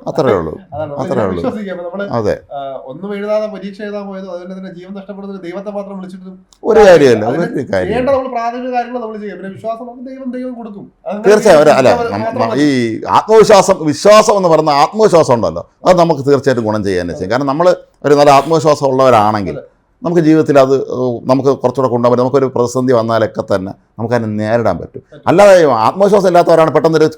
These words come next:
Speaker 1: കൊച്ചു കാര്യം വരുമ്പോൾ തളർന്നു പോവുകയും
Speaker 2: അതെ.
Speaker 1: നമ്മൾ നിരന്തരം അതിൽ ആത്മഹത്യയൊക്കെ നമ്മൾ കാണുന്നില്ലേ? അപ്പോൾ അത് അങ്ങനെയൊന്നും അല്ലാതെ നല്ല ഒരു, ആ, ഒരുപക്ഷെ ഈ നമ്മുടെ ഈ വിശ്വാസങ്ങൾ, ഇത്തരം വിശ്വാസങ്ങൾ അത് അന്ധവിശ്വാസമാകാതെ ഒരു ആത്മവിശ്വാസത്തിലേക്ക് പോയാൽ അത് നല്ല കാര്യമാണ്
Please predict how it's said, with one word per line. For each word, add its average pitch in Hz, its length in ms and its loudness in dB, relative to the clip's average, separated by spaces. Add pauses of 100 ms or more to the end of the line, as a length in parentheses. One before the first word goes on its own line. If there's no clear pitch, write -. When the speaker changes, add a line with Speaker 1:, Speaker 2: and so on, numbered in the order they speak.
Speaker 1:
കൊച്ചു 160 180 0
കാര്യം 165 180 6
വരുമ്പോൾ 147 200 4
തളർന്നു 135 340 2
പോവുകയും 123 300 0
Speaker 2:
അതെ. 165 120 -10 (140)
Speaker 1:
നമ്മൾ 202 140 0
നിരന്തരം 190 380 4
അതിൽ 165 200 4
ആത്മഹത്യയൊക്കെ 151 560 4
നമ്മൾ 139 220 2
കാണുന്നില്ലേ? 104 680 -4
അപ്പോൾ 147 320 0
അത് 208 280 2 (280)
അങ്ങനെയൊന്നും 180 380 2
അല്ലാതെ 147 460 6 (160)
നല്ല 139 320 2
ഒരു, 156 140 2
ആ, 147 480 4 (400)
ഒരുപക്ഷെ 196 240 6
ഈ 202 160 4
നമ്മുടെ 190 260 4
ഈ 160 540 2
വിശ്വാസങ്ങൾ, 160 560 4
ഇത്തരം 160 280 0
വിശ്വാസങ്ങൾ 131 640 0 (200)
അത് 139 100 4
അന്ധവിശ്വാസമാകാതെ 139 1160 2
ഒരു 127 140 2
ആത്മവിശ്വാസത്തിലേക്ക് 135 800 -2
പോയാൽ 123 260 -4
അത് - 400 -20
നല്ല 151 200 -8
കാര്യമാണ് 151 400 -6